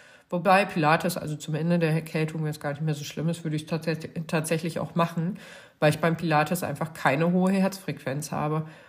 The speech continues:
Also beim Pilates ist bei mir so, ähm, dass ich meistens so, ja, eine Herzfrequenz um die achtzig habe. Das heißt, das ist auch für mich gar nicht so anstrengend. Ähm, ich weiß nicht warum, aber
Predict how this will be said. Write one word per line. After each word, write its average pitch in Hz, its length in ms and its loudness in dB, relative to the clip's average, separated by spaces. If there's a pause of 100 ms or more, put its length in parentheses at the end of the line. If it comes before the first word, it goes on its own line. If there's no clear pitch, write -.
(140)
Also 165 200 4
beim 170 180 6
Pilates 165 460 4
ist 190 180 -4
bei 175 140 6
mir 175 220 6
so, 240 420 6
ähm, 180 500 6
dass 170 160 4
ich 175 120 2
meistens 175 420 4
so, 180 380 4 (760)
ja, 165 160 6
eine 143 140 4
Herzfrequenz 170 680 0
um 180 180 4
die 165 140 4
achtzig - 520 -2
habe. 139 240 -2
Das 156 180 0
heißt, 170 180 4
das 170 120 0
ist 165 100 0
auch 156 120 2
für 170 120 -2
mich 175 180 2
gar 160 140 4
nicht 160 140 0
so 160 160 -4
anstrengend. 190 760 -2 (600)
Ähm, 165 720 0 (480)
ich - 180 -12 (480)
weiß 165 300 0
nicht - 240 -4 (200)
warum, 170 520 0
aber 170 480 0